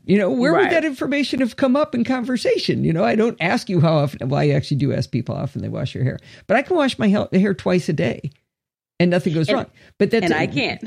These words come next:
Speaker 1: Right, right. And the products that you would use are nothing like what I would use on my hair, right?
Speaker 2: No, no.
Speaker 1: And, and so just something as simple as, as shampoo would be a, a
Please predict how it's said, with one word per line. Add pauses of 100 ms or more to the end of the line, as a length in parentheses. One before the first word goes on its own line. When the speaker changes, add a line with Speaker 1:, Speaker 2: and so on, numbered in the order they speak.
Speaker 1:
Right,
right.
And
the
products
that
you
would
use (100)
are
nothing
like
what
I
would
use
on
my
hair,
right?
Speaker 2:
No, (420)
no.
Speaker 1:
And, (260)
and
so
just
something
as
simple
as,
as
shampoo
would
be
a,
a